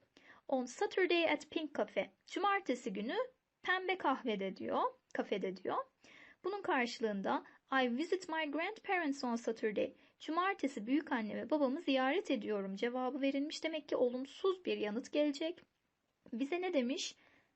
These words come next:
"Diyaloğu tamamlamayan cümle hangisidir?" demiş. A şıkkına bakalım. "I want to come but I can't." "Gelmek isterim ama yapamam, gelemem.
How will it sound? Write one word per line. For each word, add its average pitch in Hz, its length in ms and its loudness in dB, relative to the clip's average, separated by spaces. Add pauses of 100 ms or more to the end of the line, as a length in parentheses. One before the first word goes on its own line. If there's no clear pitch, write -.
(200)
"Diyaloğu 330 380 4
tamamlamayan 277 840 2
cümle 208 260 0
hangisidir?" 208 640 -2
demiş. - 260 -6
A 311 160 2
şıkkına 285 360 -2
bakalım. 233 340 -2 (480)
"I 302 140 6
want 349 320 0
to 339 100 -2 (100)
come 285 260 0
but 277 160 0
I 269 260 2
can't." 254 420 -2
"Gelmek 311 440 0
isterim 302 440 0
ama 302 180 0
yapamam, 233 640 0
gelemem. 277 560 2